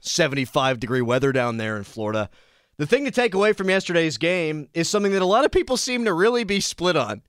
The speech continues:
and that was Roansy Contreras' performance. I don't think this is hyperbole to say. You know, if they don't sign a starting pitcher or trade for one before the start of the season, Doran, Roansy Contreras is probably, in my opinion, the most important guy in their rotation.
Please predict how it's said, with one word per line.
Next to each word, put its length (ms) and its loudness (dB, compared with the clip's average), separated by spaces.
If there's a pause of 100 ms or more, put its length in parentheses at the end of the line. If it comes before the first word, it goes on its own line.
(340)
and 80 2
that 140 4
was 100 0
Roansy 500 4
Contreras' 680 0
performance. 760 -8 (500)
I 120 6
don't 200 2
think 160 -2
this 160 -2
is 140 -6
hyperbole 560 0
to 100 -2
say. 320 -10 (400)
You 40 -8
know, 80 6
if 80 2
they 120 8
don't 180 4
sign 340 4
a 60 2
starting 400 2
pitcher 340 0
or 40 -2
trade 320 -2
for 100 -2
one 180 0
before 300 -2
the 80 -2
start 240 0
of 40 -2
the 60 -2
season, 420 -2
Doran, 360 -4 (1400)
Roansy 480 2
Contreras 640 0
is 120 -6
probably, 600 0
in 80 0
my 160 2
opinion, 380 -2
the 60 -2
most 340 0
important 600 -4
guy 220 0
in 100 -2
their 100 -2
rotation. 640 -6